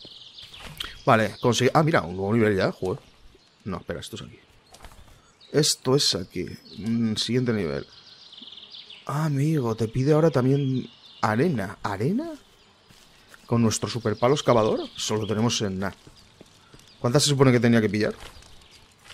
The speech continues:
Esto se miraba aquí, tío. A ver si te enteras. Ya una vez. Diez y tenemos cinco. Vale. Vamos para allá. Arenica. Aquí mismo.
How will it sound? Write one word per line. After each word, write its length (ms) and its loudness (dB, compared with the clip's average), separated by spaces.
Esto 160 -16
se 140 -8
miraba 260 -6
aquí, 180 -8
tío. 420 -2
A 120 -8
ver 100 -4
si 180 0
te 80 2
enteras. 880 -2
Ya 120 -6
una 120 -4
vez. 160 -4
Diez 360 2
y 60 -2
tenemos 320 0
cinco. 420 -6
Vale. 200 -10
Vamos 160 -2
para 140 -2
allá. 160 -12
Arenica. 600 0
Aquí 240 -2
mismo. 380 -4